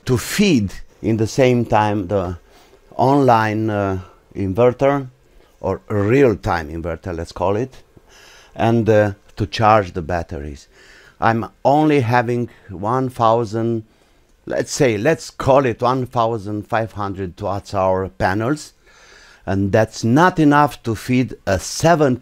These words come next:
kilowatts hour batteries. So I have to give up,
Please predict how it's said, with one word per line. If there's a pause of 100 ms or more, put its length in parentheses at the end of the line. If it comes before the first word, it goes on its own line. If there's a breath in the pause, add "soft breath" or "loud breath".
kilowatts (180)
hour (460 soft breath)
batteries.
So (540 soft breath)
I
have
to
give
up,